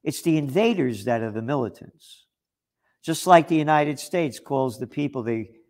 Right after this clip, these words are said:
were killing in Iraq and Afghanistan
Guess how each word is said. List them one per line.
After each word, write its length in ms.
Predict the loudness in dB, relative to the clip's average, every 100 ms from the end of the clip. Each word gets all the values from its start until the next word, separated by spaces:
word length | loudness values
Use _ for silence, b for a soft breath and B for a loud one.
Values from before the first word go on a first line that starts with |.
| _
were 80 | -12
killing 480 | -6 -2 0 -2 -4
in 220 | -10 -14 _ _ _ _ _ _ _ _ _ _ _ _ _ _ _ _ _ _ -20 _ _ _ _
Iraq 460 | -4 6 6 6 0 -20 _ _ _
and 120 | -12
Afghanistan 760 | -10 -2 0 0 -6 -12 -18